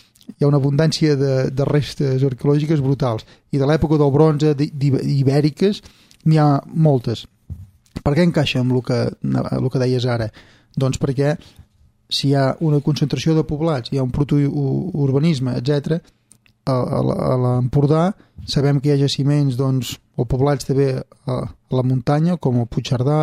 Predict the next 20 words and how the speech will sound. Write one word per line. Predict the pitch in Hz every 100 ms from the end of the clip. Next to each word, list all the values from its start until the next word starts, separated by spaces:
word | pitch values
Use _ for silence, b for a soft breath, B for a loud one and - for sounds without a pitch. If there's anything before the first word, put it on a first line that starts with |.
| 143
etcètera, | 131 147 147 147 123
Ripollès. | 123 127 139 156 196 b b b b _
Eh, | - - - - -
bé, | 147 135 - _ _ 156
la |
comarca | 135 156 156
de | 160
la | 151
Garrotxa | 156 165 - 175
està | - 147
just | 147 190 -
al | 156
mig, | 175 190 220 - -
que |
és | 127
on | 127
volem | 131 135
anar | 135 127
a |
parar, | 147